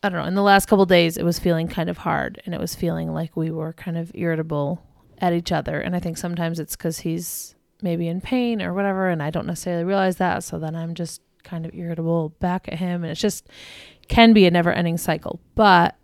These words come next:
I feel like God is just reminding me to be aware and you have kindness towards him.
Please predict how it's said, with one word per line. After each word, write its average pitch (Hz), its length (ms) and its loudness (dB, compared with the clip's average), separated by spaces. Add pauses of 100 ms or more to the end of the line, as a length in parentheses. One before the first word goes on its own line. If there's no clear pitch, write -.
(240)
I 185 120 -8
feel 185 480 -2
like 170 300 -4
God 160 440 -4
is 170 640 -8 (960)
just - 280 -12
reminding 170 460 -2
me 196 340 -2 (100)
to 165 460 -2 (680)
be 170 140 -6
aware 160 580 -4 (100)
and 160 400 -8
you 175 60 -6
have 165 180 -8
kindness 175 460 -4
towards 170 300 -4
him. 175 400 -4